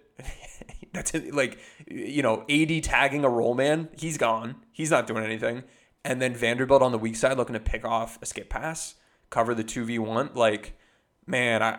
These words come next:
I love, I love the idea of that trio. 'Cause you can put A D in his best defensive position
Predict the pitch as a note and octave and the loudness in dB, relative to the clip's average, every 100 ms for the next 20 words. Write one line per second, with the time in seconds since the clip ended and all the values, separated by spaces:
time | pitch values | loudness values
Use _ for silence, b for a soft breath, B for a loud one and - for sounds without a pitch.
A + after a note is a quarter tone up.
0 | - A2+ B2 A2+ A2+ A2+ A2+ A2 G#2+ G#2+ | 0 2 2 2 6 8 8 6 2 -2
1 | - - B2+ A#2 A#2+ A2+ A2+ A2 A2 A2 | -12 -6 -4 2 4 4 2 -2 -2 -6
2 | G#2+ G#2+ A#2 - - - - - _ _ | -6 -8 -12 -10 -12 -12 -14 -16 _ _
3 | _ D3 A#2+ B2 C#3+ D#3+ D#3 C#3 C3 B2+ | _ -6 -6 -6 -2 -2 2 0 0 -4
4 | C3 C#3 A#2+ B2 A2+ - A#2 - C#3+ C#3+ | -4 -4 -4 -4 -8 -6 -6 -6 -6 -4
5 | C#3+ E3 E3 A#2 A2+ A#2 | -4 -6 -6 -6 -6 -8